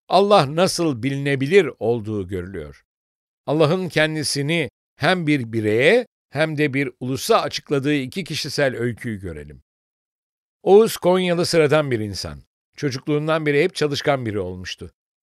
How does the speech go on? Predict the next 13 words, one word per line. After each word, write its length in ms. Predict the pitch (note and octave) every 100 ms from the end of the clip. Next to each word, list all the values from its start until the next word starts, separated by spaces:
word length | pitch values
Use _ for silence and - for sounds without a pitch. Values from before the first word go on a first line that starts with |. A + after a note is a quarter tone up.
| _
Başarının 680 | D#3 D#3 E3 D3+ E3+ D#3 -
ortaya 420 | C#3+ C3 - C#3+ F#3+
konan 360 | E3+ D#3+ D#3
çabaya 460 | C#3 C3 B2 B2 B2+
bağlı 240 | A#2+ A#2+
olduğunu 460 | B2 A#2+ A#2 A#2+ G#2+
biliyordu. 560 | G#2+ A#2 D#2 C#2+ - _ _ _ _
Bu 80 | F#3+
yüzden 300 | A3 D#3 F#3
ilkokuldan 680 | F#3 D#3 D#3 E3+ D#3 C#3+ C#3
takdirle 540 | B2+ B2 - F3 C#3+
mezun 360 | A2+ A2 A2 E3
olup 280 | F#3 G3+